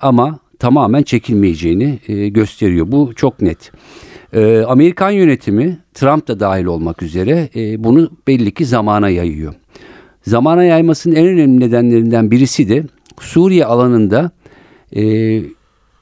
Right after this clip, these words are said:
büyüklü küçüklü bütün ülkelerin birbirinin hareket tarzını kontrol etmesi. Kimin bir adım sonra ne yapacağını tahmin etmemesi. Dolayısıyla kimse net bir şekilde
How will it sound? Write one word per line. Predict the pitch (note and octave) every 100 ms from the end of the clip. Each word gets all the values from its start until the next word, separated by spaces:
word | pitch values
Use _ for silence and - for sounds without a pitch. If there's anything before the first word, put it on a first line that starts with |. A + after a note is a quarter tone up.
| -
büyüklü | G#2 A#2 D3+ - G#3
küçüklü | - B2+ A2 - A#2+
bütün | G#2+ G3
ülkelerin | F#3 A#2+ - G2 A#2 F3 - _ _ _
birbirinin | F2+ A#2 B2 C#3+ E3+
hareket | D3+ C#3+ E3+ -
tarzını | C#3+ B2 A2+ D#3
kontrol | - G#2 F2+ G2+
etmesi. | F2 - E2+ - D#2+ - _ _ _ _ _
Kimin | - C#3 E3+ D#3+
bir | G3+ F#3+ -
adım | A#2+ A#2+
sonra | A2+ A#2+ C3
ne | D3
yapacağını | C#3 C3+ A2 A2+ A2 E3+ D#3 _ _ _
tahmin | - A#2+ B2 C3
etmemesi. | C3 - G#2+ G2 F#2+ D#3+ A2+
Dolayısıyla | A2 C#3 D3+ - G#3+ B2 D#3 C4 _ _ _ _ _ -
kimse | - G3 F3 D#3 F#3+ - - - -
net | F#2+ F#3+ -
bir | C#3
şekilde | A#2+ G#2+ - F2+ C#3+